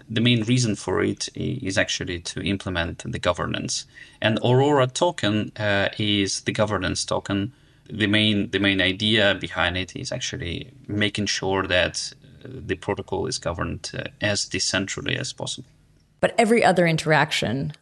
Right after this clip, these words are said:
Speaker 2: like any sort of, like, lending or trading, that's gonna be using a third-party application.
Speaker 1: Oh, yeah. There is no plans to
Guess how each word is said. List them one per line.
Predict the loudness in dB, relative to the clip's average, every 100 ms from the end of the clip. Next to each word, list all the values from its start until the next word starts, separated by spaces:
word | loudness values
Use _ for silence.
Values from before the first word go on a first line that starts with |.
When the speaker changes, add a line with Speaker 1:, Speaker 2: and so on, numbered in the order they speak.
| _
Speaker 2:
like | -4 0
any | 0 0
sort | 0 0 0
of, | 0
like, | -2 0
lending | 2 2 2 2 0 0
or | -2
trading, | 0 4 6 4 2
that's | 2 2
gonna | 4 4
be | 4
using | 4 4 4 0
a |
third-party | 2 2 2 2 2 2 0 -4 -4
application. | -6 -6 -4 -2 -2 -4 -4 2
Speaker 1:
Oh, | 4 4
yeah. | 4
There | 2 2
is | 2 2
no | 2 4 4 2 0
plans | 0 2 2 0 -2
to | -2 0